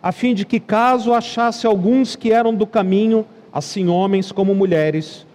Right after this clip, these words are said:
os levasse presos para Jerusalém, os cristãos.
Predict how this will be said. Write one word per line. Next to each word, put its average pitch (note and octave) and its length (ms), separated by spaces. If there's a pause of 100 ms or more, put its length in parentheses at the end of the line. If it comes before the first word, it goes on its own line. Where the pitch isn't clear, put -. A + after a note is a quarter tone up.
(140)
os F3 160
levasse F#3 460
presos F3 540
para E3+ 320
Jerusalém, E3 680
os - 120
cristãos. - 720